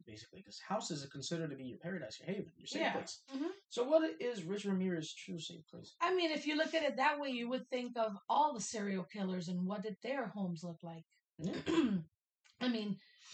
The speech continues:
Speaker 2: what did John Wayne Gacy's house look like? Obviously, if he, if he was able to have marriages,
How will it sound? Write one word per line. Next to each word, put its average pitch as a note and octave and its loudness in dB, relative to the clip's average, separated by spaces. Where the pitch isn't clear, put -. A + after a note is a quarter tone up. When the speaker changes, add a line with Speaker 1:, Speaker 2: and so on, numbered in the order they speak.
Speaker 2:
what C4 6
did C4 4
John C4 6
Wayne B3+ 2
Gacy's C4 -2
house G3 0
look F#3+ -4
like? E3+ 0
Obviously, C4 2
if A#3+ -2
he, B3 -2
if B3 -4
he B3+ -4
was B3+ -2
able A#3+ -2
to A#3 -2
have A3+ -2
marriages, A3 0